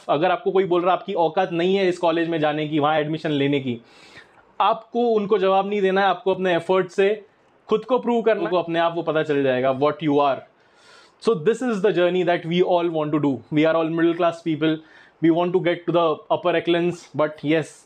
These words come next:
through finding your purpose, devoting yourself hundred percent, you can be like Karan,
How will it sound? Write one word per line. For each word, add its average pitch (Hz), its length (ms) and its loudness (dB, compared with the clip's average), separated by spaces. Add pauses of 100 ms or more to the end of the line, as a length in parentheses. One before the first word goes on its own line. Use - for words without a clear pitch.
through 160 120 0
finding 175 380 0
your 170 160 2
purpose, 165 400 0
devoting 160 360 2
yourself 151 260 0
hundred 147 320 -2
percent, 170 280 -2 (580)
you 208 180 2
can 190 240 -2
be 180 380 -2 (200)
like 160 320 0
Karan, 151 300 0